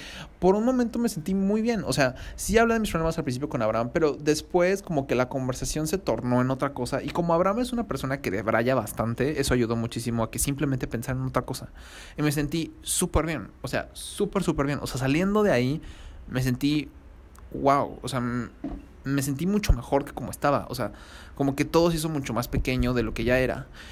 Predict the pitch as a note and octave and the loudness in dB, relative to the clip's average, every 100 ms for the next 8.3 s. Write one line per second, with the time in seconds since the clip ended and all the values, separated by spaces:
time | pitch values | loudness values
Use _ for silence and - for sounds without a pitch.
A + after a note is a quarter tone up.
0 | - D3 C#3 G#3 - A2+ B2 B2 B2 C3+ | -8 -4 -2 0 0 2 2 2 0 0
1 | C3+ B2+ B2+ B2 B2 B2 - A2+ A2 A2 | 0 0 0 0 0 0 0 0 -2 -2
2 | A#2+ - G#2 - - B2+ A#2+ - C3 C3 | -4 -4 -6 -4 -2 0 2 0 2 0
3 | C3 A#2+ A#2 A2+ A2+ - A2 G2+ G2+ - | 0 -2 -2 -2 -4 -4 -4 -6 -10 -8
4 | B2 B2 - - - - C3+ D#3+ F3 G3+ | -2 -2 -2 -10 -16 -6 -2 2 2 0
5 | G#3 B2 C3 B2+ C#3 B2+ - - A2+ A2+ | 0 0 2 0 0 -2 -4 -4 -2 0
6 | A#2 A#2 A#2+ B2 C3+ B2 A#2+ A#2+ A2 A2 | 0 0 0 0 0 0 0 0 -2 -4
7 | - A2 G#2+ A2 - - - - - C#3+ | -2 -2 0 -2 -6 -12 -14 -6 0 2
8 | C#3 C3+ | 4 2